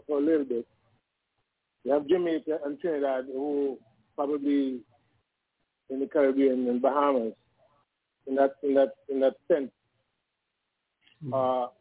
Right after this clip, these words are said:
Speaker 1: head and shoulder of the, of the rest.
Speaker 2: Mm-hmm.
Speaker 1: What is it that they're doing that the rest of the Caribbean is not doing? That is number one. Number two, I don't think we're really equipped. Um, we're not, we're not, we're not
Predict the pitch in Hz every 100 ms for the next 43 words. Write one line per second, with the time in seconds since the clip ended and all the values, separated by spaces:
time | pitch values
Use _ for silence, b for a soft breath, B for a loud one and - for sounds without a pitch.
0 | _ _ 131 139 143 139 143 135 127 127
1 | 135 - _ - 147 151 180 156 - _
2 | _ _ _ - 156 208 202 180 156 170
3 | 135 160 156 147 127 _ 156 156 143 135
4 | 160 135 135 127 123 135 165 127 - _
5 | _ - 131 143 151 147 147 120 98 _
6 | _ _ - 170 196 190 233 220 190 214
7 | 208 220 214 214 202 190 190 190 - 208
8 | _ _ _ _ _ _ _ _ _ _
9 | _ _ _ _ 151 160 156 160 160 _
10 | - 156 165 147 165 160 156 - 165 151